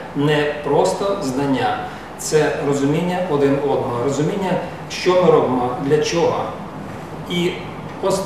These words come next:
о-, основні, е, риси нашого, е, командного стилю — це розуміння один одного навіть більше, ніж ми маємо про це знати. Педагоги мають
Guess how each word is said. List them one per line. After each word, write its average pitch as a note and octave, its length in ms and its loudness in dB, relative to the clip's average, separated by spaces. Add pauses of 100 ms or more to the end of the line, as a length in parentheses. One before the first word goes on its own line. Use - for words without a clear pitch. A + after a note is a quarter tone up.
(180)
о-, B3 360 6
основні, F#3 640 2 (100)
е, D3+ 300 4
риси D#3 500 4 (380)
нашого, C3+ 680 2
е, C3 580 0
командного C#3 420 4
стилю — G#3 340 2
це E3+ 240 2 (140)
розуміння D3+ 600 2 (220)
один D3 300 4
одного D#3+ 520 2 (480)
навіть E3+ 340 2 (180)
більше, E3 420 0 (200)
ніж D#3 260 0
ми D3 120 4
маємо C#3+ 460 2 (400)
про C#3 120 0
це D3 180 2
знати. B2+ 460 -2 (380)
Педагоги C#3+ 520 4 (220)
мають C3+ 240 0